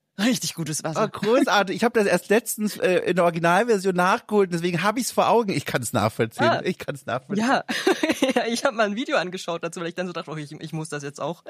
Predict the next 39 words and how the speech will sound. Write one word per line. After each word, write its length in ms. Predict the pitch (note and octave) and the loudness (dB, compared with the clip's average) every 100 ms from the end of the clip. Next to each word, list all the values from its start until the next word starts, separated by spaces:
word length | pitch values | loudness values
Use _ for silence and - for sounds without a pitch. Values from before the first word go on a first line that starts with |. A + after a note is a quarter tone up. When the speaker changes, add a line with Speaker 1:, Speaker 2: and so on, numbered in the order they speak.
| A3 - - | -12 -12 -2
Speaker 1:
irgendwie 300 | F#3 G#3 G3 | 2 2 2
<laughs> 20 | |
nachvollziehen 680 | G#3 D4+ - A3+ - A3 G#3+ | 2 2 2 0 2 0 0
können." 300 | - A3+ G3+ - - _ - - - - - _ _ _ - | 0 -2 -4 -10 -20 _ -20 -18 -18 -20 -20 _ _ _ -2
Und 300 | F#3 G3 - _ - | 2 2 -2 _ -2
ich 120 | G3+ | 0
glaub, 120 | A3 | 2
das 140 | A3+ G3+ | 2 2
war 120 | A3+ | 0
für 120 | A#3 | 0
sie 100 | G#3 A#3 | 0 2
dann 140 | A3 | 2
schon 200 | - A3+ | 2 0
so 80 | G#3 | 2
der 140 | G3+ | 2
Moment, 520 | G3 F3+ F3 G#3+ G3 | 2 2 2 2 0
an 100 | F#3 | 0
dem 120 | F3 F3+ | 2 2
sie 80 | |
so 160 | F3 F3 | 2 2
merkte, 300 | F3 F3 F3 | 2 2 2
"Wow, 200 | E3 F3+ | 2 2
das, 220 | E3 - | 0 -6
das, 220 | F3 D3+ - | -4 -6 -4
das 180 | E3 | -6
Teil 200 | - F3 | 0 0
kann 220 | E3 F3+ F3+ | 2 2 2
was 160 | E3+ | 0
und 300 | D#3+ D3+ - _ _ _ - | 0 -4 -6 _ _ _ -4
ist 160 | E3+ F3+ | 0 0
auch 100 | E3 | 2
immersiv." 600 | F3+ E3 D3 F3+ G#3 - _ | 4 4 2 0 -4 -10 _
Speaker 2:
Mhm. 380 | A#2+ G2+ G#2+ B2 - _ _ _ _ _ - | -2 -2 -4 -8 -12 _ _ _ _ _ -4
Speaker 1:
Ähm, 300 | E3+ E3+ E3+ - | 2 4 4 2
aber 140 | F3+ | 2
es 100 | F3 | 2
war 100 | G3 | 2
halt 140 | A3 - | 2 2
auch, 180 | G3+ | 0